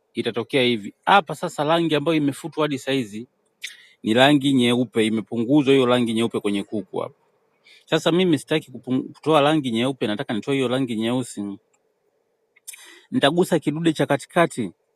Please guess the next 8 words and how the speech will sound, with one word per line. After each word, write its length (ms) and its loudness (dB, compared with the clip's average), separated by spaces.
chini 340 2
ya 80 6
hiyo 260 4
enable, 440 2
katikati 560 2
kiko 260 -2
kama 240 2
mic. 320 2